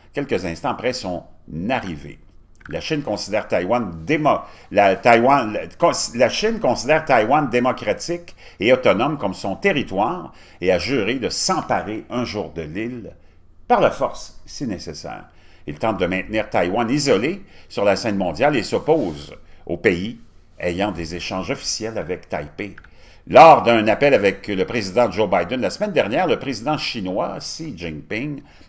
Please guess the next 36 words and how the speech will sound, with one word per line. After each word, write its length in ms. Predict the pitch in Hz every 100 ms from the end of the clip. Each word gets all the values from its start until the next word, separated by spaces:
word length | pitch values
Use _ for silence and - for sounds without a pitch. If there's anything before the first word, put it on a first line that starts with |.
| -
a 140 | 101
mis 240 | 180 220 123
en 120 | 95
garde 280 | 85 98 87
Washington 680 | 82 - 90 76 123 135 147 - - - - _ - - - _ _ - - -
contre 240 | 113 104
cette 300 | - 117 -
idée-là, 600 | 101 82 80 117 156 151 - - -
contre 380 | 107 98 95
jouer 360 | - 98 143 156
avec 340 | 82 80 98 -
le 140 | 98
feu 440 | 85 - 175 98 - - - - - - - -
à 60 |
Taïwan, 540 | - 85 73 87 143 127
alors 200 | 87 92
que 80 | 87
l'administration 760 | 82 85 82 - 82 - 90
Biden 720 | 80 123 147 95 107 185 175 - - _
serait 440 | - 95 92 90 -
opposée 540 | 165 160 117 87 120 120
à 120 | 90
un 120 | 85
arrêt 380 | 85 80 156 165
à 100 | 90
Taïwan. 500 | 95 80 85 156 151
Le 100 | 85
porte-parole 440 | 233 233 175 220
du 100 | 170
Conseil 300 | 151 131 156
de 80 | 135
sécurité 440 | 101 101 104 139
nationale 400 | 127 95 107 117
de 80 | 110
la 80 | 95
Maison-Blanche, 500 | 87 87 82 113